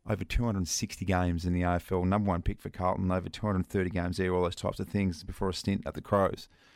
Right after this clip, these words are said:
Do they wind down via the Sandful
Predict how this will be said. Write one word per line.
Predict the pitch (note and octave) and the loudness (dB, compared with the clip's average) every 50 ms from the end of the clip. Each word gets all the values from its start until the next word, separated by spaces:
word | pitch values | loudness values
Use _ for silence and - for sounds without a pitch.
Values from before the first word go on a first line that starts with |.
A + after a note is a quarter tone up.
| - _ _ _ _ _ _ _ _ _ _ | -20 _ _ _ _ _ _ _ _ _ _
Do | - A2+ | 4 6
they | A2 G#2+ | 6 6
wind | G2 F2+ G#2 A2 A2+ A#2 A#2+ A#2 | 4 4 4 6 6 6 4 4
down | G2 G2+ G2+ G2+ F#2+ F#2+ F#2 | 2 2 2 2 2 2 2
via | F2+ F#2+ F#2+ F#2 F#2 | 2 4 4 4 4
the | F2 F2 | 2 0
Sandful | - - G2 F#2+ F#2 F#2 - - G2+ F#2+ F#2 | -2 0 2 2 2 2 2 0 0 0 0